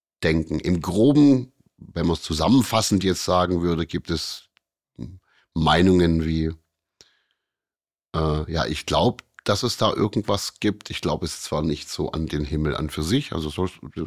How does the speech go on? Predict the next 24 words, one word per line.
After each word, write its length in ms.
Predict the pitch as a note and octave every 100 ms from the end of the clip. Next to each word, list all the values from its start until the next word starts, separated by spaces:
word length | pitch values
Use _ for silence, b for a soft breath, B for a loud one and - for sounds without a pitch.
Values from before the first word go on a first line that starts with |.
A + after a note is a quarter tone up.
| -
das 160 | - A2
sind 320 | C3 B2 - B B B B B _
verbreitete 720 | - G2+ - G2+ G2 F#2 -
Antworten. 540 | F#2+ F#2+ - F2+ F2+
Es 160 | E2 -
gibt 140 | -
Menschen, 300 | D#2+ E2+ -
die 60 | E2+
sagen, 320 | D#2+ D#2+ D#2
„Ja, 300 | D#2 D2+ E2+
ich 160 | F#2+ -
bin 140 | D#2
fest 600 | D2+ - - G#2 G2 -
überzeugt 720 | - F2 D2+ - E2 F#2 F#2+
davon, 440 | F#2+ - F2 E2 F2 b b b b b b _
dass 240 | E2 D#2+
man 160 | - E2
nach 180 | D#2 D2+
dem 160 | E2+ D#2
Tod 240 | D#2+ D#2
in 200 | D2+ D#2
den 120 | D2
Himmel 360 | C2 D#2+ F#2 F2+
kommt.“ 540 | - F2 E2+ F2+ -